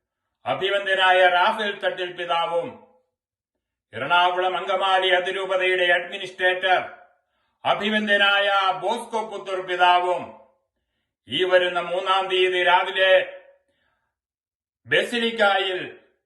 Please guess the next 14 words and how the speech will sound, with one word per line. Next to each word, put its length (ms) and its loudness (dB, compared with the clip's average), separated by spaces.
സെന്റ് 340 -2
മേരീസ് 440 0
ബസിലിക്കായിൽ 920 0
ഏകീകൃത 800 -2
കുർബാന 520 0
അർപ്പിച്ചുകൊണ്ട് 920 0
നിങ്ങൾ 640 0
സിനഡ് 460 -2
പുറപ്പെടുവിച്ചിരിക്കുന്ന 1120 -4
സർക്കുലർ 580 2
പ്രാവർത്തികമാക്കുന്നതിന്റെ 1500 0
ഭാഗമായി 1040 0
അന്നേ 360 0
ദിവസം 640 -2